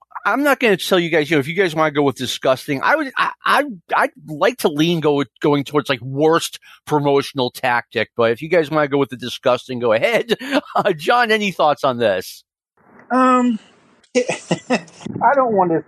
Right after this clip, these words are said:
Speaker 2: I don't wanna pick on Dusty, but, you know, the, the, the Midnight Rider thing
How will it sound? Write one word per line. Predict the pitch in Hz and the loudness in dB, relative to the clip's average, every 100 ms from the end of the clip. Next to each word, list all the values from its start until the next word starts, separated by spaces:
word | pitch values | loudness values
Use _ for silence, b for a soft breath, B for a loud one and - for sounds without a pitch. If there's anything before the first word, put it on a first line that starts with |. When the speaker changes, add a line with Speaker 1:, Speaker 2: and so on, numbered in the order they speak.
| - | -2
Speaker 2:
I | 180 | 0
don't | 208 | 2
wanna | 175 147 | 0 2
pick | 151 139 | 0 2
on | 123 | 0
Dusty, | 113 104 202 - 123 151 | 4 2 2 -2 -2 -2
but, | - 135 131 - - - _ b b b b _ _ | 0 2 0 -4 -20 -20 _ b b b b _ _
you | - | -4
know, | 147 143 | 0 2
the, | 139 143 | 2 0
the, | - 135 123 110 113 - - - - - _ _ _ - | 0 2 4 2 -2 -10 -16 -16 -20 -20 _ _ _ -8
the | 139 | -2
Midnight | 160 214 190 123 | 0 0 0 0
Rider | 117 123 113 | 2 2 -2
thing | - 101 98 | 0 -2 -2